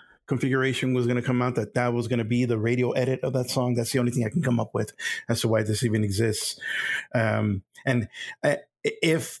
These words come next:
the estate wants to say, "Well, we don't wanna bring out the, the,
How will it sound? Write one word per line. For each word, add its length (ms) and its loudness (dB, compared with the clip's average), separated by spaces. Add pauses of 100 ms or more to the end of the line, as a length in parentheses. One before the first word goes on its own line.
(100)
the 280 2
estate 300 0
wants 140 0
to 60 -2
say, 180 2
"Well, 200 0
we 100 2
don't 120 2
wanna 140 2
bring 180 0
out 160 0
the, 360 0
the, 280 0